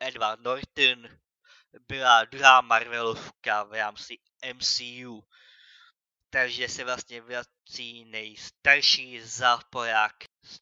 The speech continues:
celého univerza. Ano, máme teď ještě Iron Mana jedničku a Iron Morgana, ovšem tato postava umřela a já ji zase neberu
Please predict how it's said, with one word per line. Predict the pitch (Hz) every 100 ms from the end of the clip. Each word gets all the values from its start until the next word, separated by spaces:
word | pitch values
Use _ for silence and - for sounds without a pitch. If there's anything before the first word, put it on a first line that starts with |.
| _
celého | - 120 120
univerza. | 117 135 127 131 123 110 113 107 _ _ _ _ _ _ _
Ano, | - 131 151 156
máme | 135 123
teď | -
ještě | - - - _ 117
Iron | 120
Mana | 120 117
jedničku | 101 104 117 131 131 - _ 127 127 - _ _ _ _
a | 135 120 110 113 101 - _ _ _ _ _ _ 120
Iron | 123 127
Morgana, | 131 131 131 135 131 123 120 _ _ _ _ _
ovšem | - 123 - 123
tato | 123 - 117
postava | - 113 - 113 107 104 _ _
umřela | 127 120 117 117 113 107 104 98 _ _ _
a | 127 117
já | 123
ji | 120
zase | 120 - 123
neberu | 120 110 113 110 110